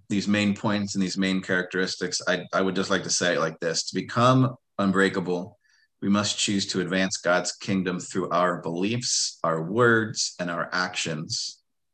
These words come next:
We have to move away from believing the lies of the enemy and towards believing what God says is true.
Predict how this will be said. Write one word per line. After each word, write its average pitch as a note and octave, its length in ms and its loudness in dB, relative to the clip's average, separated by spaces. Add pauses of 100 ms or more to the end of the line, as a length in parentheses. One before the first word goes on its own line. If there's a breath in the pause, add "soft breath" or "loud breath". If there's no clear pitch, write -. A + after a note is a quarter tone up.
(1160)
We F#2+ 100 4
have F#2+ 160 4
to G2 80 6
move A2+ 240 10
away G#2 300 8
from G2 200 0
believing G2 400 2
the F#2 100 0
lies G2 420 0
of G2+ 100 -2
the G2 120 -2
enemy F2 460 -4 (180)
and F2 180 -4
towards A2 360 2
believing F#2+ 400 2
what F2 160 -2
God E2+ 260 0
says D#2+ 240 -2
is - 140 -8
true. F2+ 380 -2